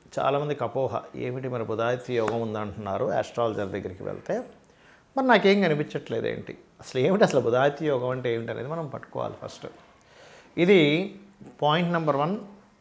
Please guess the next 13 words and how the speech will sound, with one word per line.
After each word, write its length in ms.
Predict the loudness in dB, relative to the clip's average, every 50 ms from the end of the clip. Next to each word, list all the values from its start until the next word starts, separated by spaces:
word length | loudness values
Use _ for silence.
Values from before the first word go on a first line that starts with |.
| _ _ _ -20 -20 -10 -2 0
తండ్రికి, 640 | 2 2 2 2 0 0 0 2 2 0 0 -2 -8 -16 -20 _ _ _ _ _ _ _ _ _ _ _ _ _ _ _ _ _ _ -12 -10 -10 -10 -12 -14 -18 -20 -20 -20 -20 -12 -6 -4
ఆ, 400 | -2 0 0 0 0 0 0 0
వ్యాపారాన్ని 600 | 4 6 6 6 8 8 8 8 6 4 2 -2
ఇచ్చే 220 | -2 -2 0 0 2
యోగం. 260 | 0 0 -2 -6 -8 -12 -18 -20 -20 -20 -20 -20 -20 -20 -20 -20 -20 -20 -20 -16 -8 -4
మీకు 160 | -2 2 4 4
అనిపిస్తుంది, 460 | 4 4 2 0 0 0 0 2 2
"ఏమండి 340 | 2 0 0 0 0 0 0
మరి 400 | 0 0 0 0 -2 -2 -4 -6 -10 -18 _ -12 -10
అందులో 300 | -8 -6 -4 -2 -2 -2
ఫిఫ్టీ 280 | -2 -4 -6 -4 -4 -2
పర్సెంట్ 460 | 0 0 -2 -2 -4 -6 -4 -4 -4 -4 -4
తండ్రులు 640 | -4 -6 -4 -4 -2 -2 0 0 0 -2 -4 -6